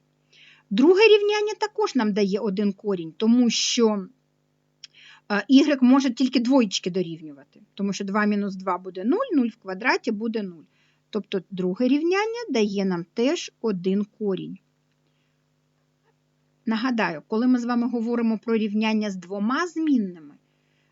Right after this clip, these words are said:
е, нема такого поняття корінь рівняння. Коли ми говоримо про рівняння з двома змінними, ми говоримо розв'язок рівняння. Тому що корінь рівняння —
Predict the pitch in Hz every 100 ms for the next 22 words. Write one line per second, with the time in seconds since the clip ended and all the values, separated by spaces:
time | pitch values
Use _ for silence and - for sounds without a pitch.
0 | _ - 175 175 - 208 240 254 254 220
1 | 190 180 185 180 - 185 _ 208 196 214
2 | 226 196 196 180 160 147 - _ _ _
3 | _ _ _ _ - 220 226 220 226 214
4 | 220 208 202 208 196 202 196 190 175 175
5 | 175 220 294 320 349 359 359 359 302 214
6 | 196 233 262 269 - 220 247 254 233 180
7 | 175 180 175 - 160 156 165 147 147 -
8 | _ _ _ _ - 226 233 220 180 -
9 | - 339 466 440 285 196 214 208 208 170
10 | 165